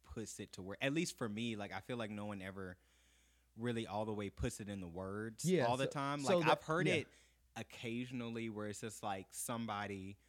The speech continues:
Speaker 1: who's been doing this, like, they, they'll say something or they'll make a comment or they'll give an
Speaker 2: Right.
Speaker 1: explanation of just, like, "This is what we're here to do." But it's
Speaker 2: Right.
Speaker 1: like, it's not,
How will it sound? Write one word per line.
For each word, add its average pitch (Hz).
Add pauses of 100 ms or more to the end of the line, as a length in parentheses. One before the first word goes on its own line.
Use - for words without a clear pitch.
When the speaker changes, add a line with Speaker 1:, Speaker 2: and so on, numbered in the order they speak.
(120)
Speaker 1:
who's 127
been 107
doing 110
this, 92
like, 104
they, 107 (300)
they'll 110
say 110
something 104
or 98
they'll 98
make 101
a 95
comment 107
or 101
they'll 101
give 139
an 101
Speaker 2:
Right. 101
Speaker 1:
explanation 107
of 95
just, 98
like, 90
"This 101
is 104
what 95
we're 85
here 104
to 82
do." 110
But 101
it's 110
Speaker 2:
Right. 104
Speaker 1:
like, 104
it's 131
not, 131